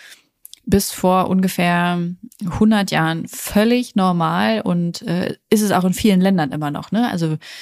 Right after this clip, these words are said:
ich rede hier jetzt nur vom, von den deutschen, äh, von, von der deutschen Handhabe, sondern in ganz, ganz vielen Ländern ist es einfach ganz normal und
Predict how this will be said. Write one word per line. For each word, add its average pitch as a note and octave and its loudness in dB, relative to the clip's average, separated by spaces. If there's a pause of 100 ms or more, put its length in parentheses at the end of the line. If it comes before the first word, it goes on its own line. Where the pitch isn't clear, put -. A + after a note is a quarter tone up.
(400)
ich F#3 -2
rede F#3 2
hier F3+ 4
jetzt E3+ 0
nur F#3+ 4
vom, E3+ -2
von E3+ -2
den D#3+ 0
deutschen, D#3+ 0
äh, C3+ -4
von, - -8
von D#3 -4
der D#3 -2
deutschen E3 0
Handhabe, D#3+ 0
sondern D#3+ -2
in D3 -2
ganz, G3+ 0
ganz F#3 -2
vielen F3 0
Ländern E3 -2
ist C#3+ -8
es - -12
einfach D#3 -8
ganz F#3 -2
normal D#3+ -2
und D#3 -6